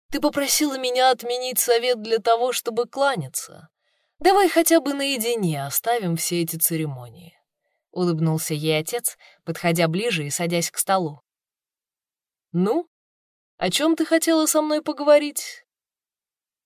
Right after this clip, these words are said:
"Ты, разумеется, прав, отец". Люи Фэй улыбнулась ему самой очаровательной улыбкой. "Нам так редко удаётся побыть с тобой, как отцу с дочерью.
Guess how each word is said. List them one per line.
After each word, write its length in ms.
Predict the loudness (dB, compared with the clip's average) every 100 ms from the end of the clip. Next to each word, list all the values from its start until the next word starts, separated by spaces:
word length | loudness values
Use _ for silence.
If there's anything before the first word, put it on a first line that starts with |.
| _ _ _
"Ты, 140 | -4
разумеется, 580 | -2 -2 -4 -6 -4 -4
прав, 340 | -4 -4 -2
отец". 540 | -2 -2 -4 -4 -6 -10 _ _ _ _ _
Люи 240 | -2 0
Фэй 280 | 0 2 2
улыбнулась 600 | 2 0 2 2 2 -2
ему 220 | -6 -2
самой 440 | 0 2 2 2 0
очаровательной 720 | -2 -2 0 -2 -2 -2 0
улыбкой. 580 | 0 -2 -6 -8 -16 -16 _ _ _ _ _ _ _ _ _ _ _ _ _
"Нам 240 | 2 4
так 180 | 2 0
редко 340 | -4 -6 -4
удаётся 480 | 0 2 4 2 0
побыть 360 | 0 0 0 -4
с 80 | 0
тобой, 340 | 2 4 2
как 200 | 0 0
отцу 340 | 0 0 -4
с 60 | -2
дочерью. 600 | 2 2 0 -8 -10 -16